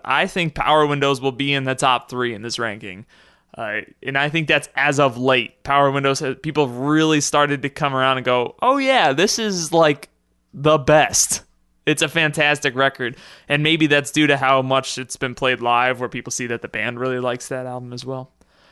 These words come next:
So Power Windows second with nine. Third was Hemispheres with eight, and fourth was Permanent Waves. So Moving Pictures, Power Windows, Hemispheres, Permanent Waves, kind of a, a narrow window there in their career.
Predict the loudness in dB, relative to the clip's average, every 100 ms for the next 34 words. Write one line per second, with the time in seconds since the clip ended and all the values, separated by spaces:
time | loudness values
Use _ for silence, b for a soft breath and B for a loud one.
0 | b b b -14 -2 4 4 4 2 2
1 | 2 0 -2 -8 -10 -6 -4 -2 -4 -8
2 | -2 2 4 4 2 0 -10 b b -2
3 | 2 2 2 0 0 2 2 2 -2 -8
4 | _ _ _ _ _ _ -18 -6 -6 -2
5 | 0 0 -2 -14 _ _ _ _ _ _
6 | -2 0 0 -2 2 2 0 -6 -2 0
7 | 0 2 4 4 0 -6 -10 b b b
8 | b -2 2 4 4 2 2 2 0 2
9 | 4 4 4 2 2 2 0 -2 -2 0
10 | 0 0 0 0 0 0 0 0 -2 0
11 | 0 -2 -2 0 4 4 6 6 4 2
12 | 2 2 2 2 2 0 -2 -2 -4 -4
13 | -8 -6 -2 0 0 -2